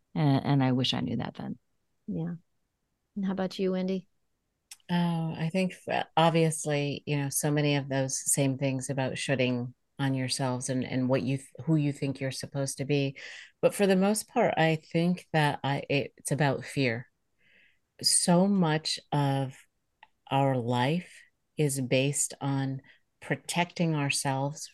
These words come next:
Speaker 3: from the things that we fear. And then another big portion of our lives are about protecting ourselves, protecting the people that we love from the things that we fear. And sometimes we're even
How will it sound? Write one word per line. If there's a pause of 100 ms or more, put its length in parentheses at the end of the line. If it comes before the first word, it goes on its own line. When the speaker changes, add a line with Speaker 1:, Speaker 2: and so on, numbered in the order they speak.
(100)
Speaker 3:
from
the
things
that
we
fear. (640)
And (240)
then
another (120)
big (200)
portion
of
our
lives
are
about
protecting
ourselves, (720)
protecting
the
people
that
we
love (1000)
from
the
things
that
we
fear. (400)
And
sometimes
we're
even